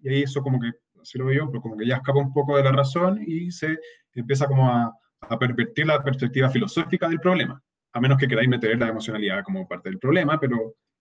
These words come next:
en principio al menos. Entonces, lo importante es que la ética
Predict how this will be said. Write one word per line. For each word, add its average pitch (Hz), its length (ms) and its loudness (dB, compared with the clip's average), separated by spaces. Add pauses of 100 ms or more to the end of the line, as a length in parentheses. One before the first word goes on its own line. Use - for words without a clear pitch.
en 107 100 -10
principio 117 260 2
al 151 80 0
menos. 139 220 -2 (320)
Entonces, 135 280 0
lo 139 60 2
importante 147 260 2
es - 40 2
que 151 60 2
la 143 100 6
ética 185 460 0